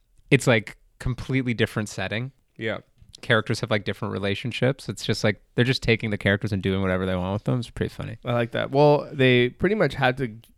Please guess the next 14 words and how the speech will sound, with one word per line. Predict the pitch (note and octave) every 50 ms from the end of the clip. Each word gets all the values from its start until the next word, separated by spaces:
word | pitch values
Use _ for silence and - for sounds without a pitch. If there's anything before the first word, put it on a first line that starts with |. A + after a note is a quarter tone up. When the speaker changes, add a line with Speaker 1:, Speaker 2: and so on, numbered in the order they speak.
| _ _ _ _ - C#3
Speaker 2:
give | B2+ B2 A2+ A2
up | A2+ A2+ - -
the | - A2
whole | G#2 A2 G#2+
secret | G#2+ - A#2+ A2+ A2 A2 G2
agent | G#2+ G#2 G2+ - A2 A2 G#2
thing | - A2 G#2 G#2 G#2 G#2 G2+
when, | G2 G2 G2 G2 G2 G2 - - - - - - - - - - - - - - - - - - - - - - - - -
'cause | - B2+ C3
their | D#3+ E3+
organization | E3+ E3+ E3 D#3 D3+ C3 A#2+ C3 C3+ B2+ - B2+
was | A2 -
called | - A#2 G#2+ A2
isis. | A2 A2+ A#2 - - - - - - -